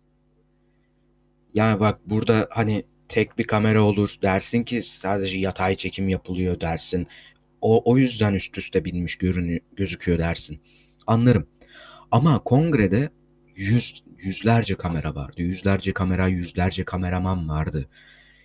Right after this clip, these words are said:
İnsanlar çıkıp böyle Love Erdoğan tişörtlerini giymişler böyle.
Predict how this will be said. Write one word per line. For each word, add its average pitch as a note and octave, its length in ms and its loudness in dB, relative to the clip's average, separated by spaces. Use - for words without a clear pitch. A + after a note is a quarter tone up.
İnsanlar A#2+ 680 2
çıkıp D3+ 400 -2
böyle A2 340 2
Love A2+ 440 2
Erdoğan F#2+ 600 2
tişörtlerini F#2+ 720 -2
giymişler G#2 600 0
böyle. F#2 340 0